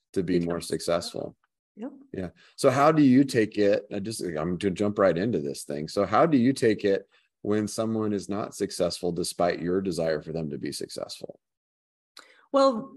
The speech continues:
Speaker 2: I always look at the facts. So it depends on what happened in that situation. So if that person really wanted to do something and they weren't given the tools or resources to do it, then I think that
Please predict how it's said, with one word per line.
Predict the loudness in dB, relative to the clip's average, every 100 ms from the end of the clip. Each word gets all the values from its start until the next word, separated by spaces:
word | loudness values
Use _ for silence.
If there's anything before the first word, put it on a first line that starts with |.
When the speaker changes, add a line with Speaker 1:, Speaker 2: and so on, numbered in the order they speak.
| -2
Speaker 2:
I | 2 4
always | 6 4
look | 2 0
at | -4
the |
facts. | -4 -4 -4 -8 -16 -16 _ _
So | -4 0
it | 0 -2
depends | -2 -2 0
on | -2 -2
what | -4
happened | -4 -6 -6 -6
in | -4
that | -6 -8
situation. | -10 -4 0 0 -2 -6
So | -2 2 2 0 -8 -20 -20 _
if | -6 -2
that | -2 2
person | 0 2 2
really | 2 2 2
wanted | 0 -2 -4
to | -6
do | -6
something | -4 -4 -4 -4 -6 -6 -8 -8
and | -6 -4 -2 -4
they | -4 -4
weren't | -4 -4
given | -4 -4
the | -6
tools | -6 -4 -4 -4
or | -2
resources | -2 -2 -6 -6 -12
to | -10 -6
do | -2 0
it, | -2
then | -2 -4
I | -4
think | -6 -6
that | -4 -4